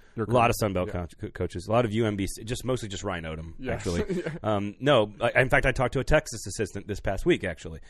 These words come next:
Speaker 2: But those conversations are off the record, and those conversations wouldn't happen if it wasn't mutually beneficial. And this is how all good journalism works. You cultivate sources, you find out information,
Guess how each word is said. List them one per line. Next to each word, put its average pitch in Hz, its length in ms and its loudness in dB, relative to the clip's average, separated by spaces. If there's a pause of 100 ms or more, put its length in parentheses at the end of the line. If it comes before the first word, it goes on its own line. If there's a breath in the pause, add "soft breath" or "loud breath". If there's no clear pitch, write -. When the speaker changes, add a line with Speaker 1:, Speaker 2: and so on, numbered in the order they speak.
(360 soft breath)
Speaker 2:
But 135 320 4 (120)
those 156 300 4
conversations 131 840 0
are 104 160 4
off 110 180 4
the 156 80 4
record, 90 360 0 (460)
and 123 180 0
those 156 200 4
conversations 113 1040 0 (440)
wouldn't 175 380 4
happen 92 720 -4 (140)
if 135 160 -4
it 156 100 0
wasn't 190 320 2
mutually 156 400 0
beneficial. 113 600 -4 (260)
And 143 100 -2
this - 140 2
is 190 100 2
how 170 160 6 (100)
all 127 500 0 (340)
good 151 240 2
journalism 113 640 -2 (280)
works. - 340 2 (580)
You 110 120 -6
cultivate 127 500 0
sources, 110 520 -2 (260)
you 101 160 -8
find 123 180 0
out 113 100 2
information, 98 680 -2